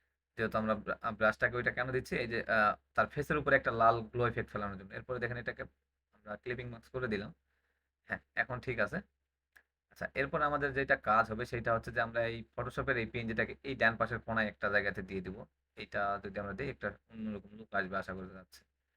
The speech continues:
আচ্ছা, এরপরে আমাদের এই শেপের কালারটা আমি, আহ, ইয়েলো, সরি, ব্ল্যাক করে নিচ্ছি। নেওয়ার পর আমরা এখানে আরেকটা ব্রাশ টুলের কাজ করবো।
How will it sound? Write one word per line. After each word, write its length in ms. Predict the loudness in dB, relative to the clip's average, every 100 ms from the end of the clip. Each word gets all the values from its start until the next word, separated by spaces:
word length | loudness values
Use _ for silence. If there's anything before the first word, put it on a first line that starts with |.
| _ _ _ -12
আচ্ছা, 160 | -8
এরপরে 320 | -4 -2 4
আমাদের 240 | 4 4 2
এই 80 | 2
শেপের 320 | 0 0 2
কালারটা 280 | 4 4 2
আমি, 160 | 0
আহ, 460 | -4 -6 -2 -2 -2
ইয়েলো, 520 | -2 -4 -8 -12 -10
সরি, 280 | -4 -2 -2
ব্ল্যাক 320 | 2 4 4
করে 140 | 2 -4
নিচ্ছি। 260 | -4 -6
নেওয়ার 220 | -2 -2
পর 100 | 0
আমরা 160 | -2 -2
এখানে 180 | -2 -2
আরেকটা 220 | -4 -4
ব্রাশ 300 | -2 0 0
টুলের 260 | -4 -6 -2
কাজ 200 | -2 -2
করবো। 200 | -10